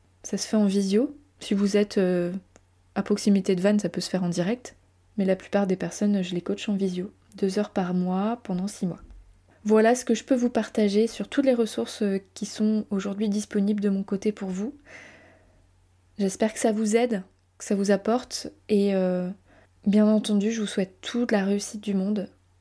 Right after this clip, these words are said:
parce que le monde a besoin de vous. Bon, je vais pas spoiler tous les épisodes que j'ai faits déjà, sinon, euh, ça n'a aucun intérêt, mais clairement, euh, ça va être important qu'il y ait de plus en plus d'accompagnantes comme moi et comme, comme vous,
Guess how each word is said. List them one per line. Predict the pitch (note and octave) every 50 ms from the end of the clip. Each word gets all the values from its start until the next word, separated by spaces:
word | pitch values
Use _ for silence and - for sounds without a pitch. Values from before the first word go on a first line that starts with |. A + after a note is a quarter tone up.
| _ _ _ _ _ _ _ _ _ _ _
parce | - G3 - -
que | - -
le | G3+ G3+ G3
monde | F#3+ G3 G#3 A3
a | G#3+
besoin | F#3 F#3+ G3+ G3 G3+ G3+
de | G3 F#3
vous. | F#3 F#3+ - - -
Bon, | F#3+ G3+
je | G#3 G#3 G3
vais | F#3+
pas | - - A#3+
spoiler | A#3+ - - G#3+ G#3 G3+ G#3+ G#3+
tous | - A#3
les | G3 G3+ F#3+ F#3
épisodes | G3 - - G3+ G#3 A3 G#3+ -
que | - G#3
j'ai | F#3+ G3 F#3+
faits | - A3 A3 G3
déjà, | G3+ G3 F#3 G3 G#3+ - - - - - - - - - - -
sinon, | - - G3 G3 G3+ G#3+ G#3
euh, | G3 F3+ F3
ça | - - F#3+
n'a | F3+ F#3
aucun | F#3 F#3 - A3 G#3+
intérêt, | G#3+ G#3 G3+ - F#3+ F3+ F#3 G3+ G#3+
mais | G#3 F#3+ F3 E3+ E3+ F3 G#3 - - -
clairement, | - - G3 F#3 F#3 F#3+ G3+ G#3 G#3+ G#3+
euh, | G3+ F3+ F3 F3+ - _ _ _ _ - _ _ _ _ _ _ _ -
ça | - G#3+ G3
va | G3
être | G#3 G#3 A3
important | G3+ G3 G#3 G3+ - - - A3 A#3 - _ _ _ _ _ _ _ _ _ _ _ _ _ _ _ _ _ _ -
qu'il | - G#3 G3+
y | F#3+ F#3+
ait | F#3+
de | F#3+
plus | - - G#3 G3+
en | G3 F#3+
plus | - - G#3+
d'accompagnantes | G3 G3 F#3+ F#3+ - F#3+ F#3 G3 F3+ F3+ F#3+ G#3 G#3+ - - - -
comme | - G3 F#3+
moi | F#3 F#3+ G3+ G#3 G#3 G3
et | F3+
comme, | F#3 - F#3 F3+ F3+ F3 F3
comme | - F#3+ F3+ F3+
vous, | F3 F#3 G#3